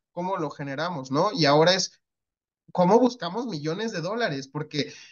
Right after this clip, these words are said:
millones de dólares representa que impactemos a millones de personas. ¿Por qué es lo que queremos? Porque queremos que millones de personas tengan acceso a una educación científica, a una educación de calidad, y ahora n-, ya no solo va a ser una educación científica, porque los podemos conectar con una escuela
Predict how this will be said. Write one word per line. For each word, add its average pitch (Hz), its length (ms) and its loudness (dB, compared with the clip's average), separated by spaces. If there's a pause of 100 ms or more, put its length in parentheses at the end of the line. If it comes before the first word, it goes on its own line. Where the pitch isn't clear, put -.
(200)
millones 180 500 8
de 247 80 8
dólares 220 500 4
representa 165 640 -2
que - 80 -14
impactemos 220 560 -6
a 190 80 -4
millones 175 500 -4
de 247 80 -2
personas. 233 580 -8
¿Por 160 260 -14
qué 240 120 -6
es 277 80 -2
lo 311 120 -4
que 185 140 -10
queremos? 175 460 -4
Porque 156 280 -16
queremos 202 380 -6
que 165 120 -12
millones 202 440 -6
de 208 100 -6
personas 180 480 -8
tengan 175 300 -2
acceso 185 500 0 (220)
a 147 100 -4
una 160 160 6
educación 170 500 0
científica, 233 640 -2 (200)
a 127 80 -4
una 147 200 0
educación 139 480 -4
de 247 100 -4
calidad, 208 480 -8 (240)
y 180 120 -4
ahora 185 360 0
n-, 165 280 -10
ya 180 140 -4
no 208 100 -8
solo 220 260 -8
va 196 80 -8
a - 20 -8
ser 202 180 -12
una 160 160 -8
educación 135 440 -6
científica, 196 580 2
porque 151 240 -6
los 147 140 -6
podemos 175 340 -2
conectar 160 400 0
con 165 160 -2
una 226 140 0
escuela 226 420 -2